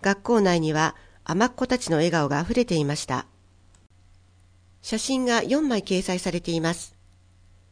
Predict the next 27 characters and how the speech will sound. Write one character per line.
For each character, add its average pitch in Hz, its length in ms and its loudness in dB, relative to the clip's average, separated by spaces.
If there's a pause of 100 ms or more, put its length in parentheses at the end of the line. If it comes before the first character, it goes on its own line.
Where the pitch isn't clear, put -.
(360)
写 214 160 -4
真 254 220 0
の 240 80 0
説 220 260 -2
明。 196 340 2 (1040)
一 254 260 -2
枚 269 180 4
目 247 140 2
は 139 240 2 (140)
満 220 240 2
開 202 260 2
の 196 120 2
桜 208 380 0
の 190 100 0
写 175 160 -4
真。 170 320 -2 (960)
二 220 160 2
枚 240 180 4
目、 214 320 2
三 208 320 0
枚 202 140 4
目 196 160 2
は 160 200 2 (400)
体 247 200 2
育 247 160 -2
館 165 240 -4
で - 180 -2